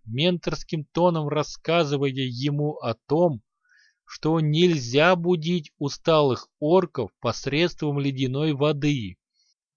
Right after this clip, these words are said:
что за это кое-кто может и без длинных ушей остаться, а то и по сапатке схлопотать.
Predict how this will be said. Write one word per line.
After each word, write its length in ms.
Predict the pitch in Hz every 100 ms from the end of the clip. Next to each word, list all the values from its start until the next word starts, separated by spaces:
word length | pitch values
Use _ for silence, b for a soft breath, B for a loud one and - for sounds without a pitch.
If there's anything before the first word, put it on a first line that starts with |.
| _
что 320 | - - 147
за 220 | 127 123 156
это 440 | 175 214 196 117
кое-кто 920 | - 139 147 135 - - 180 180 123 _ _
может 460 | 117 151 165 139 147
и 40 |
без 240 | 139 139
длинных 580 | 117 131 170 180 175 - -
ушей 520 | 156 - - 170 185
остаться, 920 | - 147 - - 151 110 - 110 90 - _ _ _ _ -
а 120 | 120
то 200 | - 165
и 80 | 185
по 200 | - 165
сапатке 640 | - 175 - 156 156 -
схлопотать. 880 | - - 151 147 156 - 127 95 -